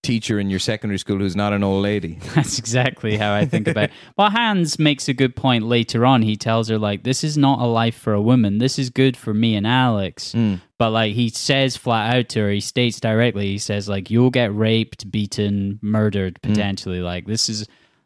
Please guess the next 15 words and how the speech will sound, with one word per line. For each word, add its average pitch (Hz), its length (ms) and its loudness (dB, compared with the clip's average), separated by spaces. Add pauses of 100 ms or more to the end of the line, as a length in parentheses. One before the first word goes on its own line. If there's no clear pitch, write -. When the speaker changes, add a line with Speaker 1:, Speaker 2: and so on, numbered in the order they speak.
(100)
Speaker 2:
living 131 380 2
on 131 100 6
the 117 60 2
streets - 580 0
is 131 240 0
no, 147 280 6
is 147 120 2
no 160 220 4
life 143 380 4
for 139 240 4
a 135 80 6
lady." 135 680 2 (140)
Speaker 1:
Yeah, 110 180 0
yeah, 101 220 0
yeah. 98 220 0